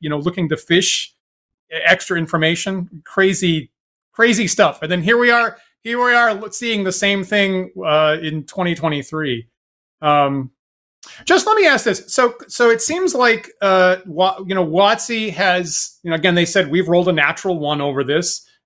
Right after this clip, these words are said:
They've walked back at least some date. Uh, they're, they're saying now, now they're not even calling their revision one point one. They're saying it's gonna be O G L two point oh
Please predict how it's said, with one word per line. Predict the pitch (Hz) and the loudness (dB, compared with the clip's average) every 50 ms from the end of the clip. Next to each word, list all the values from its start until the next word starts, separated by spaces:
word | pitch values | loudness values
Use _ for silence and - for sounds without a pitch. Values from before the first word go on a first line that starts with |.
| _ _ | _ _
They've | 135 151 156 156 131 - - _ _ _ _ _ | 0 0 0 0 -2 -6 -14 _ _ _ _ _
walked | 139 123 139 165 160 165 - - 135 123 | -6 0 2 4 4 4 2 -2 -4 0
back | 165 160 151 151 151 - - _ _ _ _ 156 | 0 2 2 0 -2 -6 -10 _ _ _ _ -20
at | 151 151 | -20 -14
least | 151 170 170 165 - _ | -12 -10 -10 -10 -12 _
some | - - - - 175 165 170 175 165 139 | -10 -10 -6 -2 -2 0 0 0 -2 -2
date. | - 156 151 151 160 170 170 - _ - | 0 0 2 2 0 -2 -4 -8 _ -10
Uh, | 151 143 139 139 139 143 147 151 | -6 -2 -2 0 0 -2 -2 -2
they're, | 123 147 147 151 151 147 | 0 0 2 2 0 0
they're | 131 151 151 147 | 2 2 2 2
saying | - - 180 175 175 170 170 165 160 156 | 2 2 4 4 4 4 4 2 -2 -2
now, | 151 151 165 170 170 165 160 151 - - _ _ _ | -2 0 0 2 2 2 0 -2 -4 -10 _ _ _
now | 160 190 262 | 0 2 2
they're | 294 254 | 2 2
not | 208 180 170 | 2 0 -2
even | 170 185 180 | -4 -6 -8
calling | 185 190 190 190 190 190 185 | -4 -2 -2 0 0 0 0
their | 180 190 185 | 0 0 0
revision | 170 180 170 175 196 185 180 202 180 170 | 0 0 0 0 0 0 -2 -2 -2 0
one | 196 196 196 | 0 -2 0
point | - - 208 202 202 | 0 0 0 0 0
one. | 175 190 233 262 180 139 | 2 2 2 2 2 0
They're | 135 139 | 0 -2
saying | 135 - 156 151 151 151 147 | -2 0 0 0 0 0 -2
it's | 127 - | -4 -6
gonna | - 165 151 | -4 -4 -2
be | 147 151 151 - | -2 -2 -2 0
O | 147 165 180 | 0 0 2
G | 139 139 160 160 | 2 2 2 4
L | 165 165 165 165 | 4 4 2 0
two | - - 196 196 196 | -6 -10 -12 -12 -10
point | - - 180 175 170 165 151 | -8 -6 -4 -4 -4 -2 -2
oh | 170 220 302 - 131 117 110 - | -2 0 0 0 0 -2 -6 -12